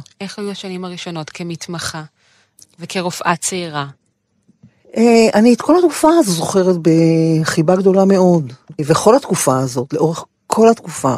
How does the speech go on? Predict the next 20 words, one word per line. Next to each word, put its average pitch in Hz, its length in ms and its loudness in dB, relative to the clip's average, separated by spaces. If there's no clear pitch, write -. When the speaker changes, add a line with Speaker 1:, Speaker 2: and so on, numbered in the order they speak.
Speaker 2:
גם 147 200 2
לימדתי 147 380 -2
בבית 151 140 -4
הספר 143 340 -8
לרפואה, 139 460 -6
אה, 151 60 -6
גם, 160 500 0
אה, 156 400 0
נסעתי 156 300 -2
בתפקידים 156 580 -2
אקדמיים, 131 500 -2
ועדות 135 520 -2
בבית 147 160 -8
הספר, 147 320 -6
הייתי 147 160 -4
מאוד 170 280 2
מאוד 160 200 4
מעורבת 147 480 0
בניהול 147 520 2
האקדמי, 135 560 -2